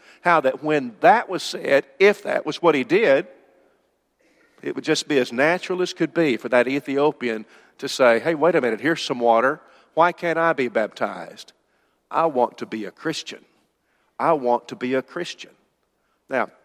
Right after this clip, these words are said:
again, I don't know how that played out, but I can tell you, these chapters right here are beautiful for doing this very thing and preaching about Jesus Christ. Now, before we leave this, I wanna,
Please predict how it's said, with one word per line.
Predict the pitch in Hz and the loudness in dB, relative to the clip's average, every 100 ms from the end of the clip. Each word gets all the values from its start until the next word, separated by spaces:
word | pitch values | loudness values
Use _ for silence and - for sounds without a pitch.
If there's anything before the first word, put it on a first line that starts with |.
| - | -12
again, | 120 123 98 110 | -4 -4 -2 0
I | 127 | 0
don't | 202 170 | 0 0
know | 131 | 0
how | 117 120 | 2 2
that | 110 - | 2 -2
played | - 107 101 | 0 2 4
out, | 147 123 - - - | 4 2 -2 -20 -6
but | 123 | -4
I | 123 | -4
can | 107 | -6
tell | 180 | -6
you, | 170 - - | -6 -10 -6
these | 139 | -6
chapters | - 175 180 120 113 | -2 0 0 -4 -4
right | 120 113 110 | 0 2 0
here | 113 110 123 - - _ _ _ | 0 0 0 -4 -20 _ _ _
are | 113 104 | 0 0
beautiful | 95 139 240 - - 92 90 - _ | 0 0 2 2 0 -10 -10 -14 _
for | _ 127 117 | _ -2 -2
doing | 110 156 151 139 | 0 2 2 0
this | 135 | -4
very | - 139 147 | -4 -6 -4
thing | 131 113 | -4 -4
and | 117 | -4
preaching | - 107 135 | -6 -8 -6
about | 123 113 104 | -2 -4 -4
Jesus | 104 104 120 - | -12 -10 -10 -10
Christ. | - 185 170 - - _ _ _ _ _ _ _ _ _ _ - | -6 -4 -4 -8 -16 _ _ _ _ _ _ _ _ _ _ -4
Now, | |
before | 151 160 208 | -2 2 2
we | 170 | 2
leave | 196 190 | 0 0
this, | 139 170 | 0 0
I | |
wanna, | 175 147 | 0 -2